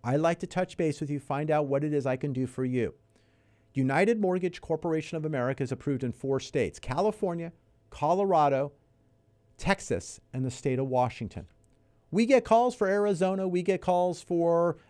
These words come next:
other markets and, uh, Oregon and other markets throughout the United States. I am not approved to lend in those states, but I can help and give you advice as a consumer, an educated consumer, making sure you're getting the right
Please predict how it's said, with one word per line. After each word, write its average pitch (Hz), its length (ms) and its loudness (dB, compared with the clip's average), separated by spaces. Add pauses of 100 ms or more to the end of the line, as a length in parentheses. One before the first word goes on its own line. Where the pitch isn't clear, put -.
other 175 220 2
markets 165 580 0
and, 160 380 -2
uh, 143 180 4
Oregon 165 540 2
and 151 220 -4
other 147 180 2
markets 151 420 -2
throughout 139 220 2
the 151 60 -4
United 131 320 -2
States. - 360 -6 (640)
I 160 240 2
am 190 220 2
not 165 340 -2
approved 156 440 -4
to 151 80 -6
lend 151 340 0
in 139 140 0
those 135 200 -2
states, 156 360 0
but 131 120 -4
I 127 140 2
can 170 160 -4
help 151 300 -4
and 160 120 -4
give 135 160 -2
you 151 140 -2
advice 131 420 0
as 127 120 -10
a 135 40 -6
consumer, 139 680 -2 (360)
an 202 180 2
educated 185 760 4
consumer, 120 640 -2 (320)
making 175 340 0
sure 185 240 0
you're 170 140 0
getting 156 280 0
the 147 120 0
right 147 440 0